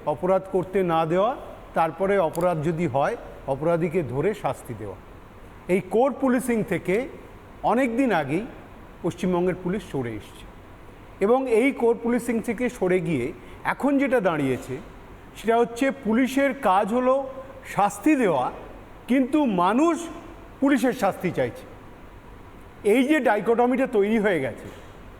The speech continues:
যাদের শাস্তি দেওয়ার কথা তাদের শাস্তি চাইছে মানুষ, তার মানে একটা জিনিস বুঝুন যে অযোগ্যতাটা কোন জায়গায় গিয়ে পৌঁছচ্ছে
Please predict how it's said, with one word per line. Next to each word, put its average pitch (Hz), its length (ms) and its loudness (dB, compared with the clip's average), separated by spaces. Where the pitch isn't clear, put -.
যাদের 180 460 2
শাস্তি 196 540 0
দেওয়ার 233 400 4
কথা 208 540 4
তাদের 220 400 4
শাস্তি 226 460 0
চাইছে 262 360 2
মানুষ, 143 340 0
তার 240 260 4
মানে 208 360 2
একটা 220 300 2
জিনিস 269 300 2
বুঝুন 208 440 2
যে 170 140 2
অযোগ্যতাটা 233 960 2
কোন 247 320 2
জায়গায় 202 340 4
গিয়ে 190 180 0
পৌঁছচ্ছে - 580 -4